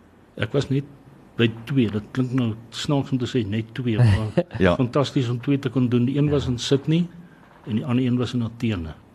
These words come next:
Speaker 2: En watter een was die beste?
Speaker 1: Seker Sydney.
Speaker 2: Hoekom?
Speaker 1: Maar Athene was ook besonder.
Speaker 2: Ja. Hoekom?
Speaker 1: Uitstekend georganiseerd gewees.
Speaker 2: Hmm.
Speaker 1: En die toeskouers, die Australiese toeskouers ken hulle sport.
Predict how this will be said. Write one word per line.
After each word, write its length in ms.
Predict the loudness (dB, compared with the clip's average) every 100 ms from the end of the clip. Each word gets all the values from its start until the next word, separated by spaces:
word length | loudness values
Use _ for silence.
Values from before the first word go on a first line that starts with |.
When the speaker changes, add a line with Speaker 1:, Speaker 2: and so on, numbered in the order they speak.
| -8 4
Speaker 2:
En 300 | 6 6 0 -10 -20 -4
watter 220 | -2 2
een 100 | 4
was 100 | 4
die 80 | 2
beste? 300 | -2 -2 -6 -10 -14 -20 -20 -20 _ -20 -20 -20 -20 -20 -20 -20 -20 -20 -20 -20 -20 -20 -20 -10
Speaker 1:
Seker 360 | -4 0 2
Sydney. 400 | 2 0 -2 -8 -12 -2
Speaker 2:
Hoekom? 240 | 0 4 2
Speaker 1:
Maar 80 | 4
Athene 340 | 6 6 6
was 180 | 2 0
ook 160 | 0
besonder. 680 | 0 -2 -2 -4 -6 -8 -12 -8
Speaker 2:
Ja. 160 | -8 -8 -16 -20 -20 -4
Hoekom? 440 | 0 2 2 0 -10 -18 -20 -20 -20 -20 -20 -20 -20 -20 -20 -20 -20 -20 -8 -4
Speaker 1:
Uitstekend 600 | -2 -2 4 4 4 0
georganiseerd 840 | -2 -4 0 0 0 -2 -2 -6
gewees. 360 | -12 -12 -12 -8
Speaker 2:
Hmm. 340 | -6 -6 -8 -14 -20 -16 -2
Speaker 1:
En 120 | 2
die 160 | 2 2
toeskouers, 720 | 2 4 4 4 4 2 -4 -18 -20 -20 -20 -20 -20 _ _ -20 _ _
die 100 | -8
Australiese 640 | -6 0 2 4 2 0
toeskouers 520 | -2 -2 0 2 0 -2
ken 160 | -2
hulle 160 | -2 -4
sport. 360 | -6 -6 -6